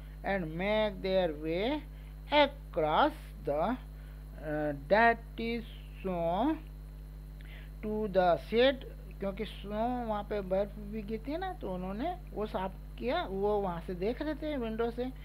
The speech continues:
सर्जरी, अ, उसमें wood shade में। तो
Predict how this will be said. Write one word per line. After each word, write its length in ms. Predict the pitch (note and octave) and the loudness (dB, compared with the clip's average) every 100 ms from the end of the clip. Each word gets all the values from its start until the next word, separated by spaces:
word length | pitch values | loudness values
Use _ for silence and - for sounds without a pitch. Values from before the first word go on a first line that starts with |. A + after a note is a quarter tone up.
| - - | -12 0
सर्जरी, 380 | G#3 G3+ G#3+ A3 - - - - - - | 2 4 2 -2 -6 -12 -12 -12 -8 0
अ, 400 | F3 F3 F3 E3+ - F#3 | 2 4 2 -2 -6 -6
उसमें 400 | F3+ G3 G#3 G3+ - | -4 -2 -4 -6 -4
wood 200 | F3+ G3 | 2 2
shade 280 | F#3+ G#3 F#3 | 2 0 0
में। 220 | F#3 F#3 - - - - - - - - - - | 0 -6 -8 -10 -12 -12 -12 -12 -12 -12 -10 -6
तो 140 | C#3+ | -6